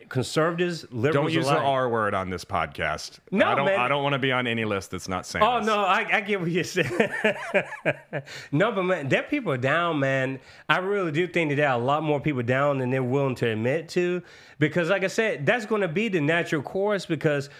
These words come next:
Speaker 1: once the economy crashes and stuff, and, and the crash is definitely around the corner. And, um, like, like people think now, the gas, you think that the gas is expensive now, just wait. Just wait when the barrels really go up in price.
Speaker 2: Yeah.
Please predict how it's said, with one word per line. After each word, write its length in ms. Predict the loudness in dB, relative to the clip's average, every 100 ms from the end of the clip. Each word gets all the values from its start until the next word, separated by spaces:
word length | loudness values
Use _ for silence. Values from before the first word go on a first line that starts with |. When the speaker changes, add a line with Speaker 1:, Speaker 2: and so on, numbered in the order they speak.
| -4
Speaker 1:
once 240 | 0 0
the 100 | 0
economy 440 | -2 0 0 0 -2
crashes 560 | 0 0 0 -2 -2
and 100 | -2
stuff, 300 | -2 0 0
and, 140 | -2 0
and 160 | 0 0
the 60 |
crash 360 | 0 -2 -2 -2
is 100 | 0
definitely 380 | 0 0 0 2
around 180 | 2 0
the 60 |
corner. 440 | -2 -2 -2 -4 -10 -20 -20 -20 -20 _ 2
And, 220 | 2 2
um, 240 | 0 -4 -10 -20 -16 -2
like, 320 | 2 2 0 -8 -20 _ -2
like 560 | 0 0 -4 -20 -6
people 280 | -2 -2 -2
think 480 | 0 0 0 -2 -4
now, 300 | 0 2 2
the 120 | -2 -2
gas, 400 | 0 0 -2 -4
you 60 |
think 160 | -2 -2
that 80 | -2
the 80 | -2
gas 380 | 0 0 -2 -4
is 100 | -4
expensive 480 | -4 0 0 0 0
now, 260 | 0 0
just 240 | 0 -2 -2
wait. 520 | -2 0 0 -2 -8 -16 _ _ _ _ 0
Just 220 | 0 2
wait 180 | 0 2
when 120 | 0
the 80 | 2
barrels 420 | 0 2 -2 -2
really 320 | -2 0 0
go 180 | 0 0
up 140 | 0
in 80 | -4
price. 500 | 0 0 0 -4 -4
Speaker 2:
Yeah. 260 | 0 0